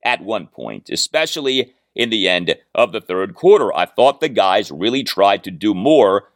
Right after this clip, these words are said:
than they needed to instead of just staying where they had been for the most part." They were doing a great job early on, but I think we got a little anxious. I really do mean that because when you watch the tape, you can't fault the effort.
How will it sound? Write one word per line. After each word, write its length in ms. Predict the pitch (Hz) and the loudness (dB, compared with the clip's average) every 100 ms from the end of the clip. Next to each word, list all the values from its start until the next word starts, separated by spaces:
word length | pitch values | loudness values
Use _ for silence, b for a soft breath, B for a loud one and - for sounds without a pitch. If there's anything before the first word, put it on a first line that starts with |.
| _ | _
than 300 | 78 101 110 | -2 -2 0
they 160 | 104 113 | -4 -4
needed 440 | 107 139 196 123 - | -4 -2 0 -2 -2
to 440 | - 55 50 - _ _ | -2 -2 -2 -6 _ _
instead 440 | 117 107 - 147 | -6 -6 0 0
of 80 | 143 | 0
just 260 | 98 101 - | -2 -2 -2
staying 520 | - 156 117 87 82 - _ _ | -2 0 0 -2 -4 -8 _ _
where 220 | - 85 | -2 0
they 180 | 87 101 | 2 0
had 340 | - 160 175 - | 0 -4 -4 -8
been 300 | 67 60 64 _ _ | -12 -12 -16 _ _
for 60 | - | -12
the 80 | 76 | -4
most 340 | - 165 - | 2 2 0
part." 380 | 92 82 82 - _ - | -4 -2 -2 -8 _ -4
They 80 | 107 | -2
were 140 | 101 | -2
doing 280 | 92 131 123 | 2 2 2
a 60 | |
great 300 | 98 107 127 | -2 0 0
job 260 | - 117 110 | 0 0 0
early 300 | - 104 101 | -2 -4 -2
on, 320 | 165 139 117 - _ _ | 0 0 -2 -6 _ _
but 120 | 69 | -2
I 80 | 78 | -2
think 260 | - 123 127 | 0 -4 -4
we 120 | 127 | 0
got 280 | 110 110 87 | 2 2 0
a 60 | |
little 240 | 85 71 - | -8 -10 -4
anxious. 540 | 175 185 185 175 - - _ | -4 -2 -6 -6 -8 -18 _
I 120 | - | -2
really 260 | 85 127 147 | -2 0 -2
do 160 | 123 | -2
mean 240 | 135 156 160 | 0 0 2
that 240 | 104 90 | 0 0
because 320 | 95 101 104 | -4 -2 0
when 100 | 95 | 0
you 120 | 92 78 | -2 0
watch 320 | 110 139 - | 2 0 -2
the 100 | 127 | -10
tape, 400 | - 135 110 - _ _ | -2 0 0 -4 _ _
you 140 | 104 95 | -8 -8
can't 360 | - 143 - | -4 -4 -4
fault 360 | - 139 143 113 | -2 2 2 0
the 140 | 101 | -4
effort. 460 | 202 - 92 82 - | -4 -4 -8 -12 -14